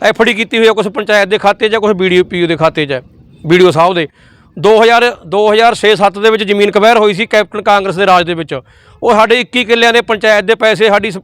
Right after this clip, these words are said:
ਪੰਚਾਇਤ ਹੁਣ ਤੱਕ ਜਿੰਨੀਆਂ ਵੀ ਸਾਡੀਆਂ ਸਰ-, ਪੰਚਾਇਤਾਂ ਬਣੀਆਂ ਉਹ ਇਮਾਨਦਾਰੀ ਦੇ ਨਾਲ ਉਹ ਪੰ-, ਸਾਂਭ ਰਹੀਆਂ ਨੇ ਪੈਸੇ ਨੂੰ, ਪਰ ਸਾਨੂੰ ਜ਼ਮੀਨ ਮਨਜ਼ੂਰੀ ਨਹੀਂ ਦਿੱਤੀ ਲੈਣ ਵਾਸਤੇ। ਇੱਕੀ ਕਿੱਲਿਆਂ ਦੇ ਜਿਹੜੇ ਪੈਸੇ ਪਏ ਨੇ, ਆਹ ਮਨਜ਼ੂਰੀ ਪਤਾ ਨਹੀਂ ਕਿੱਥੋਂ ਆ ਗਈ। ਧਮਕੀਆਂ ਦੇ ਰਿਹਾ ਵੀ ਤੁਹਾਡੀਆਂ ਪ੍ਰਬੰਧਕ ਲਾ ਦਿਆਂਗੇ,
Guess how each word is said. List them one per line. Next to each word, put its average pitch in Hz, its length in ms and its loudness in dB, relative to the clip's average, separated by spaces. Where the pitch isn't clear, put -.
ਪੰਚਾਇਤ 202 380 -2
ਹੁਣ 196 160 -4
ਤੱਕ 202 240 -4
ਜਿੰਨੀਆਂ 220 260 0
ਵੀ 269 100 0
ਸਾਡੀਆਂ 226 240 0
ਸਰ-, 208 140 -2
ਪੰਚਾਇਤਾਂ 214 400 0
ਬਣੀਆਂ 208 260 0
ਉਹ 233 60 0
ਇਮਾਨਦਾਰੀ 202 420 2
ਦੇ 202 100 0
ਨਾਲ 190 200 0
ਉਹ 208 120 -2
ਪੰ-, 208 180 -8
ਸਾਂਭ 185 300 0
ਰਹੀਆਂ 226 240 0
ਨੇ 233 60 -2
ਪੈਸੇ 220 320 0
ਨੂੰ, 226 160 -6
ਪਰ 240 120 4
ਸਾਨੂੰ 254 400 0
ਜ਼ਮੀਨ 220 440 0
ਮਨਜ਼ੂਰੀ 254 360 0
ਨਹੀਂ 247 100 0
ਦਿੱਤੀ 269 280 0
ਲੈਣ 240 240 0
ਵਾਸਤੇ। 233 380 0
ਇੱਕੀ 254 360 -8
ਕਿੱਲਿਆਂ 233 220 0
ਦੇ 240 60 2
ਜਿਹੜੇ 262 80 2
ਪੈਸੇ 233 280 2
ਪਏ 233 180 -2
ਨੇ, 247 180 -2
ਆਹ 247 200 2
ਮਨਜ਼ੂਰੀ 262 260 -2
ਪਤਾ 247 100 0
ਨਹੀਂ 240 100 -4
ਕਿੱਥੋਂ 240 280 2
ਆ 226 100 4
ਗਈ। 226 140 -4
ਧਮਕੀਆਂ 233 380 0
ਦੇ 226 160 4
ਰਿਹਾ 226 140 4
ਵੀ 233 60 2
ਤੁਹਾਡੀਆਂ 220 340 0
ਪ੍ਰਬੰਧਕ 220 440 0
ਲਾ 233 180 4
ਦਿਆਂਗੇ, 214 320 0